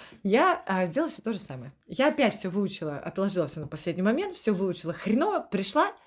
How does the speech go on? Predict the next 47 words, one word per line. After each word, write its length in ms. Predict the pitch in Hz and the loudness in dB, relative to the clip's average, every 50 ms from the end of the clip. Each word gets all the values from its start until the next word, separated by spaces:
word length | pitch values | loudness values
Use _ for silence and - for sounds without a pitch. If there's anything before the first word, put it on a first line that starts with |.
| _ _ _ _ | _ _ _ _
опять 380 | - 262 254 262 277 233 202 220 | 6 6 6 8 6 6 6 4
все 160 | - - 180 | 0 -4 -2
забывала, 560 | 156 180 170 175 175 160 175 175 185 262 302 349 - - - - - _ _ | 0 2 2 2 2 4 4 4 4 2 0 -6 -12 -18 -20 -20 -20 _ _
все 160 | - - 269 | -6 -4 -4
сло-, 280 | 226 - 269 - - - _ _ _ | -2 -2 -2 -4 -4 -10 _ _ _
то 140 | 320 339 320 | 4 6 6
же 80 | 302 | 6
самое 300 | - - 220 170 147 151 143 | 4 4 2 2 2 -2 -6
было. 220 | 143 139 139 - - _ _ _ _ | -6 -8 -8 -10 -14 _ _ _ _
Опять 360 | 240 240 233 - 269 240 - | 0 0 4 6 6 6 4
все 180 | - - 220 196 | 2 0 0 2
забыла, 460 | 156 175 175 185 254 320 320 - - - | 2 2 2 2 2 2 0 0 -2 -4
опять 280 | 214 214 - 247 233 214 | -4 0 0 0 0 2
они 140 | 202 202 190 | 2 0 0
меня 120 | 185 185 | 0 0
попросили 400 | 180 180 190 175 - - 180 196 | -2 -4 -4 -4 -4 -4 -4 -4
спеть, 260 | 190 - 302 339 330 - | -2 -2 -2 -2 0 0
я 120 | 202 190 | 0 0
опять 200 | 196 208 185 175 | 2 0 -2 -2
спела 220 | - - 294 294 220 | 0 2 2 2 2
и 20 | |
прошла 280 | - 180 - - 233 226 | 0 -2 -6 -4 -6 -6
на 60 | 208 | -6
следующий 260 | - 190 175 - 151 | -6 -8 -8 -10 -10
тур. 180 | - - - - - | -12 -12 -14 -8 -8
<laughs> 1000 | 427 440 - 415 427 - 359 349 349 - - - - - - - - _ _ - | -8 -6 -4 -6 -6 -6 -8 -10 -10 -14 -16 -20 -20 -20 -20 -20 -20 _ _ 4
Дальше 400 | 175 240 311 392 - - 403 - - | 8 8 8 8 6 4 2 2 0
он 120 | 247 254 | -2 -2
сказал: 340 | - - - 175 151 165 - - | -4 -6 -6 -6 -4 -6 -6 -4
"Если 300 | 170 180 226 - - 233 | -2 -2 -2 -2 -2 -6
ты 160 | - 240 226 | -6 -6 -2
забудешь 500 | 190 220 196 202 262 311 311 214 156 - | 0 0 0 4 2 2 2 2 -4 -6
что-нибудь, 640 | - - - 139 - - - - - - - - - _ - _ _ _ - | -10 -10 -10 -12 -12 -12 -14 -18 -20 -20 -20 -20 -20 _ -20 _ _ _ -6
я 180 | 156 190 277 | -2 -2 -2
тебя, 240 | - - 214 208 226 | -2 -2 -2 -2 -2
типа, 260 | 226 - 190 - 202 | -2 -4 -8 -4 -2
убью". 360 | 202 185 156 - 135 143 143 143 160 - _ _ _ _ _ _ _ _ | -2 0 -2 -4 -4 -6 -8 -10 -14 -18 _ _ _ _ _ _ _ _
Видимо, 340 | - 208 226 240 226 208 220 | -2 0 2 4 4 4 6
он 200 | 214 202 202 - - | 4 4 2 -2 -8
вписался 580 | - - - 277 - - 185 165 135 - 175 | -16 -8 -4 -4 -2 0 -2 -2 -2 -4 -6
за 120 | 156 147 156 | -6 -6 -6
меня 200 | 170 165 156 156 | -4 -4 -4 -2
мо-, 180 | 165 165 165 - | -4 -4 -2 -2
и, 60 | 196 | -2
и 180 | 185 196 214 208 | -2 -2 -4 -4
как-то 300 | - 156 - - 170 180 | -6 -6 -4 -4 -2 0
эмоционально. 640 | 175 175 - - 214 247 339 392 370 339 320 320 | 0 0 2 2 2 4 2 2 0 -4 -6 -8